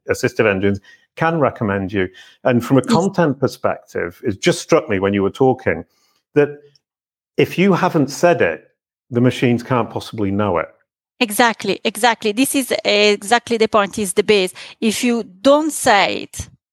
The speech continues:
Speaker 2: the machine don't know it. So Nike, for example, have written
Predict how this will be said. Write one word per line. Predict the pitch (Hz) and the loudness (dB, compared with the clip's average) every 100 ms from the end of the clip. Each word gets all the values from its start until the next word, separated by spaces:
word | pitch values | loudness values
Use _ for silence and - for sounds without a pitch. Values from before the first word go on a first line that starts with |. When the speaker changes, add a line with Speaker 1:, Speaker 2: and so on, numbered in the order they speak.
| _ | _
Speaker 2:
the | 214 | -2
machine | 214 202 - 202 | 0 0 -2 -2
don't | 190 190 180 | -2 -2 -2
know | 170 | -4
it. | 151 - - - - | -4 -12 -20 -20 -10
So | - 254 233 | -2 2 2
Nike, | 214 220 254 214 185 - | 2 2 2 2 0 -4
for | - 190 | -4 -2
example, | 185 196 208 185 160 160 156 - _ _ _ _ | -2 2 2 2 -4 -6 -6 -10 _ _ _ _
have | 196 196 | -2 0
written | 196 196 196 208 190 | 2 2 2 -2 -4